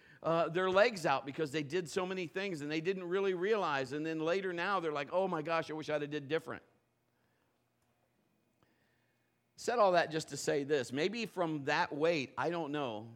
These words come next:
but I've had my back go out in the past. Now,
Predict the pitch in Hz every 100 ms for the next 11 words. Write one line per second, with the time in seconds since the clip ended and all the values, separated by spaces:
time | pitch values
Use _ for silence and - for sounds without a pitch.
0 | 113 117 139 135 147 151 143 117 151 143
1 | 127 123 117 120 139 147 143 165 135 95
2 | - - _ _ _ _ _ _ _ _
3 | _ _ _ _ _ _ _ _ _ _
4 | _ _ - 220